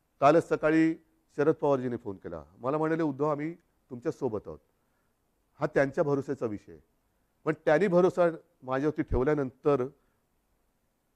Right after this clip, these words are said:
माझ्याच लोकांना जर मी मुख्यमंत्रीपदी नको असेन तर काय करायचं, हा मोलाचा प्रश्न आहे. माझीच लोकं म्हणत असतील की,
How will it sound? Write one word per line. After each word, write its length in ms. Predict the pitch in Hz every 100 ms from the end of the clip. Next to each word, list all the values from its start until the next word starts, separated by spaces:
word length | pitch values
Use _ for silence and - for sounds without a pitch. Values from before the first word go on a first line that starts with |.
| _ _ _ _ _
माझ्याच 600 | 110 117 117 113 165 170
लोकांना 340 | 160 160 151
जर 160 | 156 151
मी 120 | 143
मुख्यमंत्रीपदी 920 | 139 139 139 131 131 135 135 - 120
नको 360 | 127 107 - 127
असेन 480 | 117 - 123 117 90 82 _ _ _ _ _ _ _
तर 80 | 139
काय 220 | 127 127
करायचं, 400 | 110 92 92 - - _ _ -
हा 120 | 143
मोलाचा 360 | 160 127 120 -
प्रश्न 300 | 92 - 82
आहे. 80 | 71 _ _ _ _ _ _ _ _ _ _ _ _ _ _
माझीच 400 | - 123 165 208
लोकं 240 | 190 190 196
म्हणत 240 | 170 170
असतील 240 | 160 180 170
की, 380 | 185 180 165